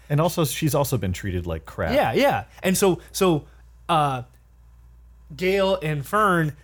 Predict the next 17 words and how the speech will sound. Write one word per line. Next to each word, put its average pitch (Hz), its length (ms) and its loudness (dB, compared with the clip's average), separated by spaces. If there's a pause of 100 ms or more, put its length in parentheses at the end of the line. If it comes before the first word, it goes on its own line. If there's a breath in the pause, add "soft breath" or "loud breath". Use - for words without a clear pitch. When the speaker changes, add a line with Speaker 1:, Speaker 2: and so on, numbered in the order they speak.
Speaker 2:
they, 170 320 4
they, 160 200 2
like, 151 360 2
hack 180 240 -4
her 190 160 2
compu-, 147 520 -4
uh, 143 280 0
Karen's 175 340 0
computer 165 680 0 (220 loud breath)
so - 140 -2
that 151 80 0
they 156 140 2
can 151 120 -2
talk 131 320 -4
to 151 160 0
her, 147 460 2
like, 123 280 -6